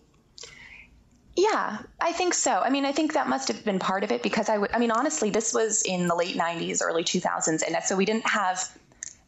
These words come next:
um, so I didn't have a cell phone at that time. I was in middle school. I don't know if I would have anyway.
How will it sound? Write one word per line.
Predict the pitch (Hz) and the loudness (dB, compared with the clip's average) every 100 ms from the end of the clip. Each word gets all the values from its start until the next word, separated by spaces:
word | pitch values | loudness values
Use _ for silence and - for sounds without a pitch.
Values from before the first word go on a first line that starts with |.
| - | -4
um, | 185 165 147 - - - _ _ _ - | -2 0 0 -2 -4 -8 _ _ _ -8
so | - - | -2 -2
I | - | 0
didn't | 175 160 | 0 0
have | 165 | 0
a | |
cell | 165 147 170 | -2 -2 0
phone | - 135 160 | -2 -2 0
at | 170 | 0
that | 165 - | 0 -2
time. | 156 143 | -2 0
I | 147 | 0
was | 143 143 | 0 2
in | 151 | 0
middle | 139 | 0
school. | - 156 | 0 0
I | |
don't | 147 | 0
know | 147 156 | 0 0
if | 165 | 0
I | |
would | 151 156 | 0 0
have | 151 | 2
anyway. | 165 170 143 - 175 | 2 2 2 0 -2